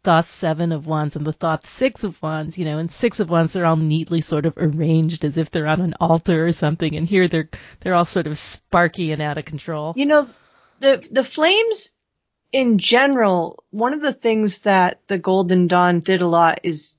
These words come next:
Speaker 2: is you, you see a lot descriptions of cards and certain types of flames in the wands, certain types of clouds in the swords, you know, certain types of water in, in the cups, et cetera. And, um,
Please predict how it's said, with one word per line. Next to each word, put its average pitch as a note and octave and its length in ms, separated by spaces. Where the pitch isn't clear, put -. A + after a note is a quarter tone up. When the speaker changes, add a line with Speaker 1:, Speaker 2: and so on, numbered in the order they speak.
Speaker 2:
is F3 400
you, G3+ 280
you G3 180
see A#3 260
a A3 60
lot G#3 340
descriptions G3 800
of D#3 120
cards F3 560
and E3 440
certain G#3 400
types G3+ 440
of F#3+ 80
flames F3+ 720
in F3 140
the E3+ 80
wands, D#3+ 580
certain F#3 300
types F#3+ 420
of D#3+ 200
clouds E3+ 680
in D#3+ 300
the D#3 260
swords, D#3+ 760
you E3 120
know, D#3 100
certain F#3+ 320
types G3+ 420
of F3 140
water D#3+ 580
in, D#3 360
in D#3 260
the D3+ 80
cups, - 400
et D3 160
cetera. D#3 560
And, D#3+ 220
um, D3+ 320